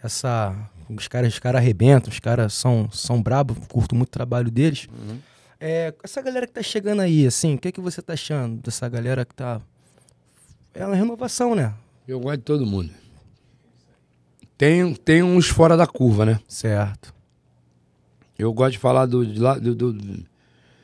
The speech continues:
Speaker 2: lá de trás e, e chegar ali nos anos noventa ali que tem. A gente tem o Pericrão, tem o Belo, tem o Leandro Learte fazendo música é sinistro.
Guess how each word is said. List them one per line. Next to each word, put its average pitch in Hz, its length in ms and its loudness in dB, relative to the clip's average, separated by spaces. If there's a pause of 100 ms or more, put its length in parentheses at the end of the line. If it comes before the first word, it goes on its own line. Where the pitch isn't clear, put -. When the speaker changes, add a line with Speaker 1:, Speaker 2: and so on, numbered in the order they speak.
(320)
Speaker 2:
lá 127 280 -2
de 127 120 -4
trás 147 480 -2
e, 151 320 -2
e 139 40 -4
chegar 131 360 -2
ali 135 200 -2
nos 135 240 -2
anos 131 200 2
noventa 120 500 2
ali 123 240 4
que 117 140 -10
tem. 107 240 -2
A 101 80 -4
gente 110 280 -8
tem 98 200 -6
o 92 60 -10
Pericrão, 123 520 -2
tem 110 180 0
o 101 80 0
Belo, 120 480 6 (1600)
tem 110 220 0
o 92 380 -4 (2500)
Leandro 123 380 0
Learte 120 540 2
fazendo 107 400 0
música 107 380 2
é 101 40 0
sinistro. 113 720 0